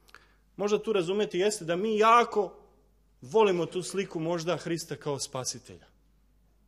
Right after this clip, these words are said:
I to je dobro. Zar ne? Ali mi ostajemo na toj priči. Šta hoću da kažem? Vi kad pogledate, spasenje ima dva koraka.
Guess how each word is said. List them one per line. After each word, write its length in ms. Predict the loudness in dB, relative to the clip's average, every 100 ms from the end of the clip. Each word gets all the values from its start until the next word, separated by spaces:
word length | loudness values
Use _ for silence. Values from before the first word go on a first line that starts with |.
| _ _ _ _ _ _ _ _ _ _ _ _ _ _ _ _
I 80 | -12
to 140 | -6
je 60 | 0
dobro. 380 | 2 2 0 -10 -20 _ _ _ _ _ _
Zar 160 | -8 -2
ne? 80 | 0
Ali 220 | 2 2
mi 140 | 2
ostajemo 420 | 2 2 2 2
na 100 | 2
toj 240 | 0 -2 -4
priči. 340 | -10 -12 -20 _ _ _ _ _ _ _ _ _ _ _ _ _ _ _ _ _ _ _ _ _ _ _ -12
Šta 200 | -4 0
hoću 260 | 0 0
da 100 | -4
kažem? 420 | -4 -6 -8 -12 -20 _ _ _ _ _ _ _ _ _ _ _ -14
Vi 140 | -6
kad 180 | -2 0
pogledate, 680 | 2 4 4 4 2 -2 -4 -20 _ _ _ _ _ _ -20
spasenje 680 | -10 -8 -4 -4 -2 -2
ima 360 | -2 -2 -2 -4 -12 _ _ _
dva 300 | -10 -4 -4
koraka. 460 | -2 -8 -8 -12